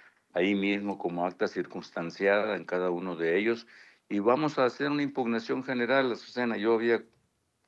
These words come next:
comentado contigo que vamos a impugnar la, el resultado general de la elección, tanto para presidencia de la República como para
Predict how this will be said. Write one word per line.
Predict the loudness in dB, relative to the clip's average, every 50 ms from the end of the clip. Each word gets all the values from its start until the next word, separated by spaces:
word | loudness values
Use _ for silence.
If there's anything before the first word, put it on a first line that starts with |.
| _ _ _ _
comentado | 0 0 2 2 0 2 4 6 6 6 6 4
contigo | 2 0 0 4 4 4 6 6 2 2 0 _ -20 -20 -20 -20 -20 -20 -20 -20 -20 _ _ _ 0
que | 2 4 6
vamos | 6 6 6 4 4 4
a | 2
impugnar | 2 2 -2 -4 -4 0 2 4 4 4 4
la, | 4 2 2 2 0 -4 -6 -8
el | -8 -8
resultado | -10 -8 -6 -8 -6 2 4 6 6 6 4
general | 2 -2 0 0 2 2 2 2 2
de | 0 2
la | 2 2 2
elección, | 2 0 -2 -4 -2 2 4 4 4 4 2 -2 -6 _ _ -20 -20 -20 -20 -20 -20 _ _ _
tanto | 2 2 2 2 2 -2 -6 0
para | 0 2 2 2 -2
presidencia | 0 -2 0 0 0 -2 -4 -6 -4 0 2 2 2 0 0 0 0
de | 0 2
la | 0 -2
República | -2 -4 -8 -4 -2 0 0 0 -2 -4 -4 -8 -6
como | -4 -4 -4 -4 -6 -6
para | -6 -4 -4 -2 -2 -4 -6